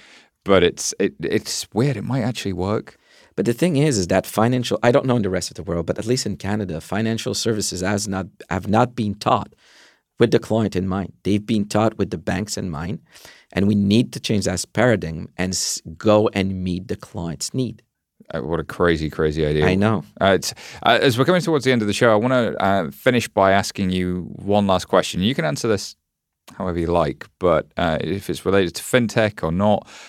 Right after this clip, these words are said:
Speaker 1: but what advice would you give to your younger self?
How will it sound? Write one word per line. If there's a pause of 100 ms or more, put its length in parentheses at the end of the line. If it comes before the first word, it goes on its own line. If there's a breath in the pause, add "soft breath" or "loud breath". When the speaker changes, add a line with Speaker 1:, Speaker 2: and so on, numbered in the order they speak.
(100 loud breath)
Speaker 1:
but (1600 soft breath)
what
advice
would
you
give
to
your
younger
self?